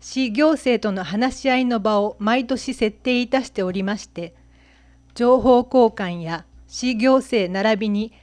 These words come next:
各団体との連携を進めるにあたっての打ち合わせなどを行っております。また、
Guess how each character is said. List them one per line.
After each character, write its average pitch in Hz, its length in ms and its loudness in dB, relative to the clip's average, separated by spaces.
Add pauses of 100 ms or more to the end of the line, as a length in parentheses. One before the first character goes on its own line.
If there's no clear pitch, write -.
(220)
各 294 280 -2
団 233 260 0
体 247 220 0
と 262 120 -2
の 208 120 -2
連 226 300 -2
携 247 240 0
を 233 60 -2
進 240 240 -4
め 254 120 2
る 262 80 2
に 202 160 -2
あ 180 80 -6
た 208 140 -4
っ 226 40 -8
て 247 220 -4
の 180 240 -4 (220)
打 208 100 -6
ち 247 200 -2
合 247 120 6
わ 254 120 2
せ 254 140 -2
な 254 140 2
ど 196 220 0
を 170 60 -8
行 208 120 -4
っ 202 160 -2
て - 200 -8
お 185 80 -2
り 180 120 -4
ま 165 140 -8
す。 - 280 -20 (2000)
ま 202 160 -4
た、 226 280 0